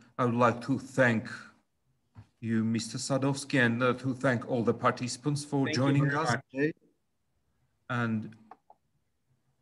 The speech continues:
Speaker 1: I believe this was a useful discussion, and we'll continue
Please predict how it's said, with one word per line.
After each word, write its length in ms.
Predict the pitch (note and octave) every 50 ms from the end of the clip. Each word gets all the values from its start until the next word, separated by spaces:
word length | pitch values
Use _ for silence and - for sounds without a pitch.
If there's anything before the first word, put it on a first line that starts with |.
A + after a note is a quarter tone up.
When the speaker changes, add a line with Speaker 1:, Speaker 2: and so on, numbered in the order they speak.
| _ _ _ _ _ _ _ _ _ _ _ -
Speaker 1:
I 100 | B2 A#2+
believe 380 | A2 G#2 C3 C3 C3 A#2+ A#2 G#2
this 260 | A#2+ A2+ A2+ - -
was 220 | B2+ A#2 A2 G#2
a 240 | A#2 A2+ A2 G#2+ G#2+
useful 560 | G#2+ G#2+ A2 A2 G#2 - - - - G2+ G2 F#2+ G2 A2
discussion, 680 | G#2 A2 - - - - B2+ C3 B2 - - D3+ B2+ A2+
and 300 | G#2 G2+ G2 F#2+ F#2+ - - _ _ _ _ _ _ _ _ _ _ _ _ _ _ -
we'll 260 | A#2+ A#2 B2 B2 A2
continue 720 | B2 - B2 A#2+ G#2+ - - A#2 G#2+ G#2+ G#2+ G#2 G2 G2